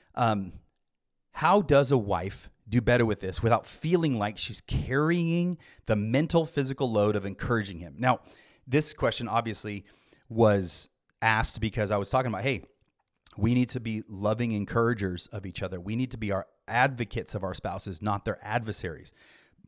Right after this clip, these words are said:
And this person asked, "Well, how do I do that without feeling like I'm just carrying this big load on my shoulders of, oh, I'm responsible for encouraging my husband"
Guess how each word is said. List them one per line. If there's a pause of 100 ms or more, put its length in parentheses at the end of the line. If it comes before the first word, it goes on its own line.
(140)
And
this
person
asked,
"Well,
how
do
I
do
that (680)
without
feeling
like
I'm
just
carrying (580)
this
big
load
on
my
shoulders
of, (800)
oh,
I'm
responsible
for
encouraging
my
husband"